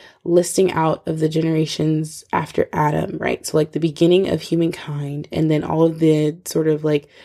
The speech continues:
lineage of Adam after that. And so there are a bunch of people, and they, and the scripture lists out the years that they've lived, from Adam to Seth, to Seth, um, and Enosh, and then,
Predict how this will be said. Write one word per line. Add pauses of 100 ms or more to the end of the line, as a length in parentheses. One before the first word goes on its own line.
(180)
lineage
of
Adam
after
that.
And
so
there
are
a
bunch
of
people, (720)
and
they, (160)
and
the
scripture
lists
out
the
years
that
they've
lived, (320)
from
Adam
to
Seth,
to
Seth, (420)
um,
and (100)
Enosh,
and
then,